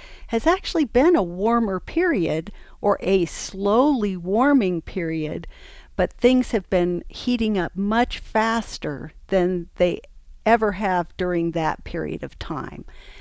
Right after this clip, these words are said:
And so now we're seing very dramatic, rapid changes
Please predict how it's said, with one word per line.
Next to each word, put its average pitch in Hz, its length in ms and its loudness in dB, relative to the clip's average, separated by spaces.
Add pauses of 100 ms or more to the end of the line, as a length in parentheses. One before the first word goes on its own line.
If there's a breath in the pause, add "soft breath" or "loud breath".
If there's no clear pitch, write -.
(120 loud breath)
And 196 120 0
so 190 140 2
now 220 480 2
we're 190 220 -2
seing 175 420 -2
very 202 380 2
dramatic, 170 680 -2
rapid 160 520 -4
changes 170 760 -4